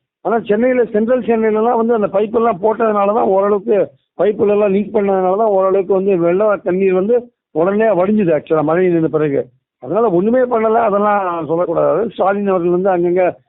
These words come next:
பாதித்த இடங்கள்லாம் நேர்லயே போய், நேரடியா போய் பார்த்துட்டு வந்தார். அதே மாதிரி இந்த தென், தென் மாவட்டங்கள்ல பாத்தீங்கன்னா, நிச்சயமாக இதுவரையும் வரலாறு காணாத மழை அங்க பெஞ்சிருக்கிறத நம்ம பாக்குறோம் நம்ம. அதனால வந்து அதுவும் வந்து முதல் நாள்ல இருந்தே கனிமொழி அவர்கள் அங்க வந்து வேலை செஞ்சுட்டு இருக்காங்க, அந்த ஊர் எம் பி.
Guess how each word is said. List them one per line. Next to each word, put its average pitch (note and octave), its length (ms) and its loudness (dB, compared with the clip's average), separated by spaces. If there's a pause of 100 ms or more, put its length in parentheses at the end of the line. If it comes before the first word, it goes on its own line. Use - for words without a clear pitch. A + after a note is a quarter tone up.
(120)
பாதித்த F3+ 360 0
இடங்கள்லாம் E3 580 0
நேர்லயே E3 260 -4
போய், D#3 220 -2
நேரடியா D#3+ 400 -2
போய் D3 200 -2
பார்த்துட்டு A#2 120 -14
வந்தார். A#2+ 300 -4 (440)
அதே F#3+ 220 0
மாதிரி B3 240 0
இந்த G3+ 280 0
தென், E3 360 -2
தென் G3 240 0
மாவட்டங்கள்ல G#3+ 500 0
பாத்தீங்கன்னா, A3+ 680 -2 (500)
நிச்சயமாக A3+ 460 0
இதுவரையும் G3+ 320 0
வரலாறு G#3 340 2
காணாத G3+ 280 0
மழை F#3+ 220 0
அங்க F3+ 240 0
பெஞ்சிருக்கிறத F3+ 280 0
நம்ம D#3 320 -2
பாக்குறோம் C#3+ 200 -2
நம்ம. A2+ 260 -4 (400)
அதனால G3 360 0
வந்து G#3+ 260 0
அதுவும் G#3+ 340 2
வந்து A3+ 260 0
முதல் G3+ 260 0 (120)
நாள்ல A3 60 -8
இருந்தே G#3+ 240 0
கனிமொழி G#3 400 0
அவர்கள் F#3 260 0
அங்க F3+ 100 0
வந்து F#3 160 0
வேலை F3+ 240 0
செஞ்சுட்டு E3 200 -2
இருக்காங்க, E3 340 -2
அந்த D#3+ 180 0
ஊர் D#3+ 180 0
எம் D3+ 220 -2
பி. B2+ 180 -6